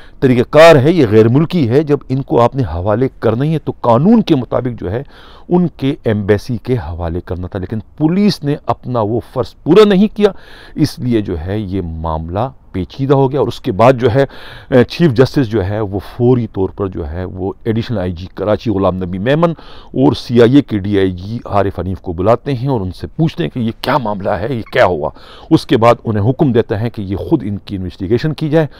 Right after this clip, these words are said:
और मुझे रिपोर्ट दिए, जिसके बाद फिर जो है ये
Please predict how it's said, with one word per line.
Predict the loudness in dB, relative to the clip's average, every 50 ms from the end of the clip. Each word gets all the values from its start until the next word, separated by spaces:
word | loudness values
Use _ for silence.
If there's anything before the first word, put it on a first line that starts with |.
| -20 -20 -20 -16 -6 0
और | 0 0 2
मुझे | 0 -2 -4 -6 -6 -6 -6 -6 -6
रिपोर्ट | -4 -6 -10 -10 -8 -6 -6 -6 -6
दिए, | -8 -10 -8 -4
जिसके | 0 0 0 0 -2 -6 -4 -2
बाद | 2 4 4 4 4 2 -2 -6
फिर | -6 -4 -4 -4
जो | -6 -6 -6
है | -4 -4 -4 -4 -4
ये | -6 -8 -10 -12